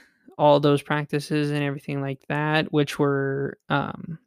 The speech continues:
mainly held at Foxtail, which are our home course. And like I said in the previous episode, uh, Sonoma State has their own shed, which, um, is on the range at Foxtail. We have, uh,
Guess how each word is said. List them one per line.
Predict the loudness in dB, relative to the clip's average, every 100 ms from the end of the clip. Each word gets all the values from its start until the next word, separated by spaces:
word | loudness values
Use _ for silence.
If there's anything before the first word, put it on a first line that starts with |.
| _ 2
mainly | 6 6 6 4
held | 6 6 6
at | 4 0 0
Foxtail, | 0 0 2 2
which | 4
are | 2
our | 0
home | -2 -4
course. | 0 0 0
And | -4
like | -4 -2
I | -2
said | 0 0 0
in | -4
the |
previous | -4 -4 -2 -2 -2 -8 -20 -20 -20 _ _
episode, | 0 2 4 6 8 6 2 0
uh, | 2 2
Sonoma | 2 4 2
State | 4 2
has | 4 2
their | 2 2
own | 0
shed, | -2 0 0 0 _ -20 _ _
which, | 2 2 4 0
um, | -2 -2 -6 -12 _ -6
is | 2 2 4
on | 2
the | 4
range | 4 4
at | 2
Foxtail. | 2 -2 0 2 4 6
We | 4
have, | 2 -2 -2 -6 -8 -10 -8
uh, | -8 -6 -10